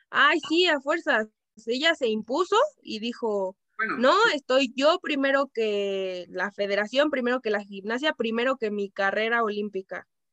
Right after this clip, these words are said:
Speaker 2: Bu-, bueno,
Speaker 1: Al
Speaker 2: na-,
Speaker 1: contrario, o sea,
Speaker 2: nadie
Speaker 1: le está
Speaker 2: nosotros.
Speaker 1: costando y demás.
Speaker 2: Na-, nadie nosotros, o sea, nosotros que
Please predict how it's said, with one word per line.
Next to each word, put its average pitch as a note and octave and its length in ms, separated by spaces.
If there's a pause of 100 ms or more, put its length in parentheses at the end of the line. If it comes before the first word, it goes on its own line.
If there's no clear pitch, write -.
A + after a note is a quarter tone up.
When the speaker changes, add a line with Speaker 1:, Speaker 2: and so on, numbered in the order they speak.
(220)
Speaker 2:
Bu-, G#3+ 120 (160)
bueno, A3 220
Speaker 1:
Al G3 80
Speaker 2:
na-, A#3 80
Speaker 1:
contrario, - 460
o - 20
sea, A3+ 100
Speaker 2:
nadie A#3 60
Speaker 1:
le C#4+ 60
está D4 140
Speaker 2:
nosotros. - 220
Speaker 1:
costando C#4 360
y D4 80
demás. G3 320 (800)
Speaker 2:
Na-, G3 240
nadie A3 320
nosotros, G#3 800
o C#3 80
sea, D#3+ 160
nosotros G#3+ 640
que - 260